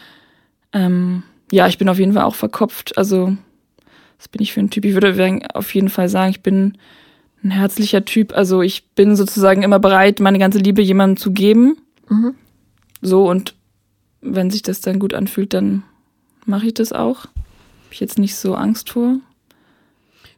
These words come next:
Speaker 2: W-, wovor hast du Angst? Was sind deine größten Ängste?
Speaker 1: Ähm,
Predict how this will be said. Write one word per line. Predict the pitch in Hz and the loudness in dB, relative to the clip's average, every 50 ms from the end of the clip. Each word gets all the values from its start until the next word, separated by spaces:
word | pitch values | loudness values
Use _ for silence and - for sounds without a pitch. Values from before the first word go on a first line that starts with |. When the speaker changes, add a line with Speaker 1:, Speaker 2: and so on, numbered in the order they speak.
| _ _ | _ _
Speaker 2:
W-, | - - - | -10 -10 -10
wovor | 185 190 190 196 208 208 - - 208 202 | -8 -6 -4 -2 -2 -2 -2 -4 -4 -4
hast | 220 214 - - | -4 -4 -6 -6
du | 226 | -6
Angst? | - - 175 175 180 - - - | -6 -4 -4 -4 -4 -4 -6 -6
Was | 185 175 - | -6 -4 -4
sind | - 185 180 | -4 -6 -4
deine | 180 180 180 175 | -4 -4 -4 -6
größten | 170 - 175 170 185 - - - 180 190 190 185 170 _ _ _ _ _ _ _ _ _ _ _ _ _ _ _ _ _ | -6 -6 -6 -6 -6 -6 -6 -6 -4 -4 -4 -4 -6 _ _ _ _ _ _ _ _ _ _ _ _ _ _ _ _ _
Ängste? | - 196 202 196 - - - 233 269 269 _ _ _ _ _ _ _ _ _ _ _ _ _ _ _ _ - | -6 -6 -4 -4 -6 -6 -8 -8 -10 -10 _ _ _ _ _ _ _ _ _ _ _ _ _ _ _ _ -10
Speaker 1:
Ähm, | 190 185 180 180 180 196 196 190 196 196 196 | -8 -6 -6 -4 -4 -4 -4 -4 -4 -6 -6